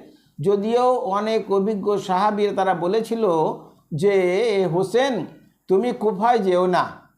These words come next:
কারণ কুফার লোকেরা গাদ্দার, তারা ধোঁকাবাজ, তোমার বাপের সাথে ধোঁকাবাজি করেছে, তোমার সাথেই হয়তো করতে পারে। যদি তোমাকে যেতেই হয়, তাহলে তোমরা ইয়েমেনে যাও,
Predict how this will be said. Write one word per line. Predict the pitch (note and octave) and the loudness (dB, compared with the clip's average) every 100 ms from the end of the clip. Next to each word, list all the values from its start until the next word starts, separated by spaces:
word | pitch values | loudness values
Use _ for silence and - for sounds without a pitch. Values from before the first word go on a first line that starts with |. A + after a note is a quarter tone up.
| _ _ | _ _
কারণ | D#3 G3+ A3+ A3 | 0 2 0 -2
কুফার | A3 - A3 | -4 0 0
লোকেরা | G#3 F#3+ G3+ G#3 F3+ | 0 -2 0 2 0
গাদ্দার, | C#3 F#3 F3 E3+ A3 A#3+ A#3+ | 2 0 0 0 0 2 0
তারা | G3+ F#3 F3+ | -2 -2 0
ধোঁকাবাজ, | D#3+ F3+ G3 G3 G#3+ A3+ | -2 0 0 2 0 0
তোমার | G3+ F3+ | -2 -2
বাপের | E3 E3 F3 G#3 | 0 -2 -2 -6
সাথে | G3+ G3+ F#3+ | -4 -2 -2
ধোঁকাবাজি | E3 F#3 F#3+ G3 F#3+ | 0 0 0 -2 -2
করেছে, | G3+ G#3 | -2 0
তোমার | G#3+ F#3+ F#3+ | 0 -2 -4
সাথেই | F3+ G3+ G3+ C4+ | -2 -4 -2 0
হয়তো | A3+ G#3+ A3+ | 0 0 0
করতে | C4+ B3 C4 | 0 0 0
পারে। | G3+ E3+ - - _ _ _ _ _ _ _ _ A2 | 0 -2 -6 -20 _ _ _ _ _ _ _ _ -4
যদি | D#3+ F#3+ A#3 | -2 0 -2
তোমাকে | A#3 A#3+ A3 A#3+ | -2 -2 -2 0
যেতেই | F3 F3+ A#3 B3+ | 0 -2 -2 0
হয়, | A3 | 0
তাহলে | G#3 G#3 F#3+ | 0 -2 -2
তোমরা | G#3 G#3+ | -2 -2
ইয়েমেনে | E3+ G3+ A3+ A3 A3 F#3+ | 0 0 0 -2 -2 -2
যাও, | E3+ F3 B3 | 2 2 0